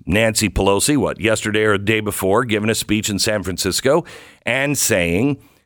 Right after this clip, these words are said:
"Trans people and trans children are under threat. They're coming for you." Well, I don't know anybody who is like,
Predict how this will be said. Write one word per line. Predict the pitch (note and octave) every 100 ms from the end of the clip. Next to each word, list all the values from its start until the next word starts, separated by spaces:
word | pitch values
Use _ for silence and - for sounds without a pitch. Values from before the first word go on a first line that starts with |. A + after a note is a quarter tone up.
| _
"Trans | - C#3+ E3+ F3 F#3 E3+
people | - C3 G2 G2 B2 E3
and | - G#2 F#2
trans | - D3 C#3+ C#3+ -
children | - - F#3 C#3+ F2 F#2+ B2 - _ _ _ -
are | B2 C3
under | C#3+ D#3 C#3+ B2+
threat. | - - D3 F3+ - - - - _ _ _
They're | - D3
coming | - - - F#3 G#3 B2+ G2
for | - G2+ D#2
you." | D2+ - - _ _ _ _ _ _ _ _ _ _ _ _ _ -
Well, | A#2
I | C#3
don't | F3+ A#3
know | G3+ E3+
anybody | D3+ G#3 A#3 A2+ G2 E2 E2
who | G#2
is | G#2 F#2+
like, | G2 F2+ D#2+